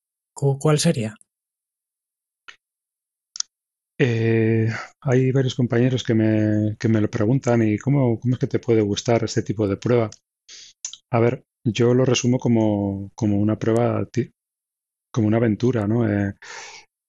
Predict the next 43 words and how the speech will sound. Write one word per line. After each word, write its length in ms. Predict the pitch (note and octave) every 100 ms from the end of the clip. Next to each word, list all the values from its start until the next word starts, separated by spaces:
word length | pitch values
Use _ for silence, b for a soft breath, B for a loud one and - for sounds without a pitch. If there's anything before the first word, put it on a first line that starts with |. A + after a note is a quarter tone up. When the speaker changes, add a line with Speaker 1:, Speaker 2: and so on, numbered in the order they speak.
| _ _ -
Speaker 2:
no 540 | A#2+ A#2+ B2 A#2 A#2
dejan 300 | A2+ - A2
de 100 | G#2+
ser, 320 | - A#2 G#2 - -
no 320 | A2+ A2 G#2
deja 200 | G#2 A#2+
de 40 | G#2+
ser 220 | A2+ G#2+
para 200 | G#2 G2
mí 340 | G#2+ G#2+ G#2+ G2+ G2+ _ _ -
parte 220 | A2+ A2
de 80 | G#2
mis 120 | F#2
vacaciones, 760 | G2+ G2+ - A2+ B2+ B2+ - -
parte 240 | A2 A2
de 60 | G2+
mi 80 |
tiempo 260 | G2 G#2 G#2+
libre. 360 | G#2 A2 A#2+ B B B _ _ -
Intento 320 | G#2+ A2 G#2
llevar 260 | A2+ A2 A2
un 80 | G2+
buen 120 | G#2
sabor 300 | G#2+ G#2 G2+
de 40 |
boca, 440 | G#2 - A#2+ A#2+ A2
no 440 | G#2 G2+ G2 G2
llegar 340 | F#2 G2 G2 G2
ahí 180 | G2
hasta 500 | F#2+ F#2+ - G#2 F#2+
la 100 | F#2
extenuación 720 | F#2+ - G2 F#2 - G#2+ G2 F#2
y 340 | F#2 F#2 F#2
que 160 | - G2+
llegues 300 | G2+ G2+ G#2
a 40 |
meta 480 | G2 G#2 G#2 F#2 F#2
y 120 | F#2+
te 100 | G2
tenga 220 | G2 G#2
que 100 | G2+
poner 380 | A2 G#2+ G#2 G2+
el, 320 | G2+ G2 G2